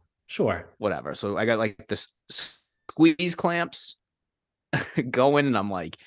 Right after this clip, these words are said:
Speaker 2: I got four on one corner of this thing
Speaker 1: <laughs>
Speaker 2: because one's ho-, or I got two holding down the board that I'm ba-, I'm hitting the nail towards. 'Cause again, I don't have, like, I don't have a nail gun. So it's like, I don't, like, I'm,
Speaker 1: Right.
Speaker 2: I'm, I'm using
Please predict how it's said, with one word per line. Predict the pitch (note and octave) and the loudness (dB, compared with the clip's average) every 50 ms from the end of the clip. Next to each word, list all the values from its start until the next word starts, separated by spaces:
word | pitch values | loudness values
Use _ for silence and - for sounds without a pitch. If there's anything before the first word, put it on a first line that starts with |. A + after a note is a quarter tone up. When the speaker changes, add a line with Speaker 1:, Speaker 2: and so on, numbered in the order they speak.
| - _ - | -10 _ 0
Speaker 2:
I | |
got | B2 B2 - | 2 2 0
four | - - - - - D#3+ D3+ B2+ A2 F2+ - - - | 0 -6 -2 4 8 8 8 8 8 6 2 2 2
on | A2+ A2 A2 A2 G#2 | 4 4 2 2 2
one | A2 A#2+ B2 B2+ B2+ | 2 2 4 4 2
corner | B2+ - - B2+ B2 A#2 A2 G2+ | 0 0 2 2 2 2 2 0
of | E2+ D#2+ | -2 -2
this | G2 F#2+ - - | -4 -6 -6 -6
thing | - F#2 - C#2 D#2 C#2+ C#2 - _ - - | -6 -8 -8 -8 -10 -14 -14 -16 _ -4 -4
Speaker 1:
<laughs> | D#3+ - - D#3+ A2+ | -2 0 2 2 2
Speaker 2:
because | A2+ - C3+ A#2 A2 G#2+ G#2 G2+ F#2+ F2+ - - - _ _ _ _ _ _ _ _ _ _ _ _ _ _ _ _ _ _ _ _ _ _ _ | 2 4 4 4 4 4 4 2 0 -4 -6 -10 -14 _ _ _ _ _ _ _ _ _ _ _ _ _ _ _ _ _ _ _ _ _ _ _
one's | A2+ G#2+ A2+ B2 C3+ C#3 D3+ D#3 D3 | -6 0 4 4 6 6 6 4 4
ho-, | - D3+ - - A#2+ B2 - _ - | 0 -2 -6 -8 -10 -10 -8 _ 0
or | A#2+ A2 | 0 2
I | G#2+ | 4
got | A2 G#2+ - | 2 2 0
two | - - - F#3+ | 2 2 4 4
holding | F#3+ F3 E3+ D#3+ E3 D3+ D3+ C#3+ | 6 6 6 6 6 6 4 2
down | C#3+ C#3 C#3 C#3 | 2 2 4 4
the | C3+ A#2+ | 2 2
board | A2 A#2+ B2 C3 C3 C3+ C3+ B2 A2+ | 2 2 2 4 4 4 4 2 0
that | A2 G2+ | -2 -2
I'm | G2+ G2+ F#2+ | -2 -2 -2
ba-, | - B2 B2 B2+ - - | -2 0 0 -2 -4 -4
I'm | A2+ A2+ A2 G#2 F2+ - _ _ _ - - | -4 -4 -4 -4 -6 -10 _ _ _ -6 -2
hitting | - D3 - B2+ B2+ | 0 0 2 2 2
the | A#2+ | 2
nail | A#2+ B2 B2 A#2+ A2+ G#2+ | 2 2 2 2 0 0
towards. | - - B2+ B2 B2 B2 B2+ B2+ C3 A2 - | 0 2 2 4 6 6 6 6 4 2 -2
'Cause | - | -4
again, | G#2+ F#2 G#2+ G2+ E2+ | -2 -2 0 0 0
I | F#2+ | 0
don't | G2+ G2+ G2+ | 0 0 0
have, | G#2+ G#2 G2+ G2 | 0 0 0 0
like, | G2+ G2 F#2 E2+ - _ _ _ _ _ _ _ _ _ _ _ _ | 0 -2 -2 -4 -6 _ _ _ _ _ _ _ _ _ _ _ _
I | G2 G2 | 0 0
don't | G#2 G#2 | 2 2
have | A2 G#2 G2+ | 2 2 2
a | |
nail | G2+ G#2+ A2+ A#2 A#2 A2+ | 4 4 4 4 4 4
gun. | G2 D#2+ D2 C#2+ E2 F2 F2+ G2 G2+ - | 2 0 -4 -8 -10 -10 -12 -12 -8 -4
So | - - G2+ F2+ F2+ | -2 -2 0 0 0
it's | F2+ F2 - | -2 -2 -4
like, | F#2+ F2+ - | -6 -4 -4
I | F2 | -4
don't, | F2+ F#2 F#2 E2+ - _ _ _ _ _ _ _ _ _ _ _ _ _ _ _ _ _ _ _ | -4 -4 -6 -8 -10 _ _ _ _ _ _ _ _ _ _ _ _ _ _ _ _ _ _ _
like, | - F#2 E2+ E2 | -8 -8 -8 -8
I'm, | E2 D#2+ - | -8 -6 -4
Speaker 1:
Right. | A#2 G2+ F#2 F2+ - | -2 -2 -2 -4 -4
Speaker 2:
I'm, | - F2+ | -4 -4
I'm | G2 F#2+ | -4 -4
using | G2+ G2+ F2 F#2 F2+ F2+ F2 F2 F#2+ F#2 | -4 -4 -4 -4 -6 -6 -6 -8 -10 -12